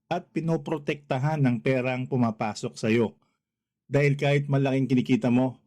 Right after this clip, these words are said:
kung mas malaki naman ang ginagastos mo, parang balon lang na walang takip. Tuloy-tuloy ang tagas, walang naiipon. Ang remittance ay simpleng daluyan lang ng pera. Isang tulay na nagdudugtong ng sakripisyo mo sa abroad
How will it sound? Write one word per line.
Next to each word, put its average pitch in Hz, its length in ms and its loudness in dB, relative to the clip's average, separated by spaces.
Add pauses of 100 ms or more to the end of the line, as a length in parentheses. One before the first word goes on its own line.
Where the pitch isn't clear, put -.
(260)
kung 139 160 6
mas 135 160 4
malaki 131 380 0
naman 123 180 2
ang 123 160 4
ginagastos 113 640 0
mo, 120 320 0 (480)
parang 123 560 -2
balon 110 400 2
lang 113 320 0 (240)
na 107 80 0
walang 98 240 0
takip. 110 380 -4 (580)
Tuloy-tuloy 135 560 4
ang 135 140 -2
tagas, 131 500 -2
walang 117 240 0
naiipon. 117 800 2 (720)
Ang 170 160 -2
remittance 156 720 2
ay 143 160 4
simpleng 156 480 0
daluyan 131 640 4
lang 131 160 0
ng 123 160 -6
pera. 110 480 -2 (560)
Isang 170 240 0
tulay 165 320 -2
na 156 140 -4
nagdudugtong 131 640 2
ng 120 160 0
sakripisyo 123 640 0
mo 123 80 4
sa 120 160 -2
abroad 143 400 -2